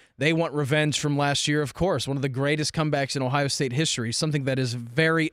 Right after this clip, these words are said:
unforgettable, uh, when you go back to last year's game and think about just that matchup. So when you come into this game, you need everything to be locked in. So, you know, I, I, like I said, my worry level, if we're going from a one to ten scale,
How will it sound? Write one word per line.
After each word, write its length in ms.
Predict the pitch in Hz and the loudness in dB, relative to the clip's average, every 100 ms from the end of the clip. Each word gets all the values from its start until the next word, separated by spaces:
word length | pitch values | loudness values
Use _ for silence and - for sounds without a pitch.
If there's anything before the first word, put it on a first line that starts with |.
| - | 0
unforgettable, 880 | 151 160 - 143 139 147 117 110 - - _ | 0 0 -2 -2 2 0 0 -4 -6 -16 _
uh, 220 | - 123 131 | -4 0 0
when 180 | 131 151 | 2 0
you 100 | 139 | 2
go 160 | 147 | 2
back 220 | 143 147 - | 2 0 -2
to 80 | |
last 340 | 135 143 143 - | -2 0 0 0
year's 180 | 135 120 | -2 0
game 280 | 143 139 | 0 0
and 120 | 135 135 | -2 -2
think 220 | 147 131 | -2 -2
about 460 | 127 135 131 127 - - _ | -2 0 0 0 -4 -18 _
just 340 | 127 139 160 143 | 0 0 2 0
that 180 | 147 131 | 0 0
matchup. 520 | 143 139 135 120 - | 0 0 0 -4 -4
So 300 | - 143 127 - - - | -2 -2 -2 -8 -16 -2
when 160 | 143 | 2
you 140 | 160 190 | 2 0
come 220 | 208 196 | 0 0
into 200 | 190 175 | 0 0
this 220 | 165 156 | -2 -2
game, 420 | 147 147 120 95 - _ _ | 0 0 0 -4 -12 _ _
you 240 | 139 170 | -2 0
need 280 | 175 170 165 - | 4 2 0 0
everything 480 | 156 165 - 156 151 | 0 0 0 -2 0
to 100 | 165 | 0
be 160 | 156 | 2
locked 300 | 147 151 - | 2 0 0
in. 140 | 147 123 | 0 2
So, 300 | - 147 135 - - | 2 2 0 -6 -14
you 100 | - | -2
know, 200 | 185 185 - - | 0 0 -2 -4
I, 120 | - | -4
I, 80 | 143 | -4
like 200 | 135 175 | -2 0
I 40 | 170 | 0
said, 280 | 185 156 | 0 0
my 400 | 123 127 160 170 | -2 -2 0 2
worry 360 | 156 147 165 180 | 2 2 2 2
level, 480 | 175 180 185 196 190 _ | 2 0 0 -2 -4 _
if 160 | 147 131 | -4 0
we're 140 | 165 | 0
going 280 | 151 160 160 | 2 2 2
from 180 | 156 160 | 0 0
a 40 | |
one 360 | 147 135 151 160 | 2 2 0 0
to 120 | 151 | -2
ten 320 | 131 - 165 180 | -2 0 0 0
scale, 460 | - 185 185 185 | 0 0 0 -2